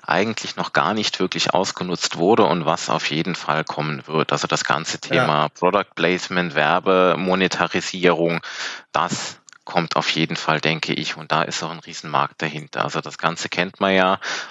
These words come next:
Speaker 1: aus dem traditionellen Lebensmitteleinzelhandel von früher noch, äh, offline mit diesen Werbeblättchen, die dann jeden,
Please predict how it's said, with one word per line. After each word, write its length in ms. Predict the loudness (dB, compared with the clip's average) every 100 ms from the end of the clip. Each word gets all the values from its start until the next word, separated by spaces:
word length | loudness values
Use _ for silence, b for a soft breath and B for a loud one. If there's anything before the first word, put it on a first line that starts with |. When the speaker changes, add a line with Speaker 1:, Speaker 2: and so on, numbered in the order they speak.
| -4
Speaker 1:
aus 160 | -4 -2
dem 120 | -6
traditionellen 760 | -4 -4 -4 -4 2 4 4
Lebensmitteleinzelhandel 1160 | 2 0 -2 -4 0 2 0 0 0 2 2 -2
von 180 | -2 -6
früher 340 | 0 4 6
noch, 380 | 6 4 2 0
äh, 260 | 2 2 2 0
offline 500 | 0 2 2 2 -2
mit 200 | -8 -12
diesen 200 | -6 2
Werbeblättchen, 840 | 4 4 2 2 2 2 2 0 B B B -12
die 80 | -8
dann 380 | -2 0 -2 -6
jeden, 340 | -8 -8 -10